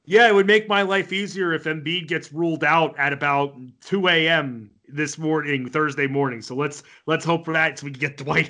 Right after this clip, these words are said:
Howard on the cheap, man. There are some positions, man, it's gonna be crazy, but at least we know this.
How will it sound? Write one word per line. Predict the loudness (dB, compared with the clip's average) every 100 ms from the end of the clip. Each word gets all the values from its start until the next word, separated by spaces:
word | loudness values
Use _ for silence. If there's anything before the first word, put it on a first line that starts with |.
| 2
Howard | 2 2 0
on | -2
the |
cheap, | -8 -6 -6 -6 -6
man. | -6 -6 -10 -16 -2
There | 2
are | 2
some | 0 -2 -2
positions, | -6 -4 -6 -6 -6
man, | -4 -4 -4
it's | -4
gonna | -2
be | -2 -2
crazy, | -4 -2 -2 -2 -6
but | 0 0
at | 0
least | -2 -4 -2
we | -2 2
know | 2 4
this. | 4 0